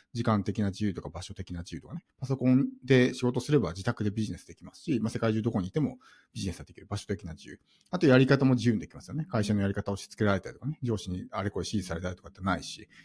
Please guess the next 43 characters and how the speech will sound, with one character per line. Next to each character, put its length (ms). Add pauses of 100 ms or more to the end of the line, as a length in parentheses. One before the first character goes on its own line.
(180)
あ 60
と 100
人 200
間 180
関 160
係 100
も 80
ね、 160
付 160
き 60
合 40
い 60
た 100
い 40
人 120
と 120
だ 100
け 120
付 200
き 80
合 80
え 20
る 80
と 80
か。 180 (300)
ま 80
あ、 40
い 40
ろ 80
ん 60
な 100
自 140
由 60
が 100
手 100
に 60
入 180
る 100
わ 60
け 140
で 40
す 120
よ。 80